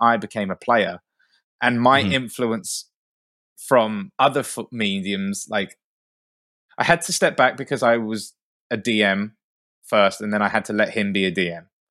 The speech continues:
Speaker 1: As a player, I tried not to be irritating,
Speaker 2: <laughs>
Speaker 1: uh, um, 'cause I definitely get quite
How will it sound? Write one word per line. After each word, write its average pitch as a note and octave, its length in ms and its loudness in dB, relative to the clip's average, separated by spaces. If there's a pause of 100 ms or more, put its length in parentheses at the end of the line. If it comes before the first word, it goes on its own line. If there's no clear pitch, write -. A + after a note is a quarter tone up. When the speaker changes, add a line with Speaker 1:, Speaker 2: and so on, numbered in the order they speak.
(440)
Speaker 1:
As B2 220 6
a A2 120 2
player, C#3+ 600 4
I G#2 140 2
tried B2 400 0
not - 160 -6
to B2 80 -8
be A2 500 -2
irritating, A#2+ 680 2 (420)
Speaker 2:
<laughs> - 440 4
Speaker 1:
uh, A#2+ 480 6
um, A2+ 400 4
'cause C#3+ 220 0
I D3 320 4 (720)
definitely A2 840 -2
get A2+ 300 -2
quite A2+ 380 2